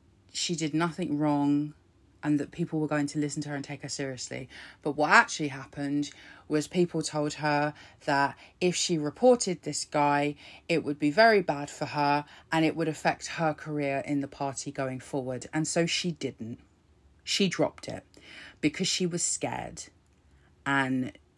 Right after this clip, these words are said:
she didn't have anyone around her at the time to help her. Um, the people who should have helped her basically manipulated her into dropping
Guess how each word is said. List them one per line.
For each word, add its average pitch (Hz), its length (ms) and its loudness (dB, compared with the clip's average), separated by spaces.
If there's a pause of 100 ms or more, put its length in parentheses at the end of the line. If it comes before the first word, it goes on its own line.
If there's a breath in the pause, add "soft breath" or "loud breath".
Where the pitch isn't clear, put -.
(180)
she - 280 -2
didn't 156 200 4
have 151 180 0
anyone 160 380 4
around 143 460 0
her 135 440 -8 (880)
at 156 160 4
the 143 80 -8
time 135 680 -2
to 156 120 -6
help - 320 -6
her. 65 260 -10 (720 loud breath)
Um, 147 640 6 (1400)
the 175 140 0
people 175 360 0
who 160 180 0
should 175 420 0
have 151 200 -4
helped - 340 -4
her 135 300 -8 (1200 soft breath)
basically 147 880 0
manipulated 147 680 0
her 135 420 -6 (460)
into 143 240 0
dropping 135 640 -4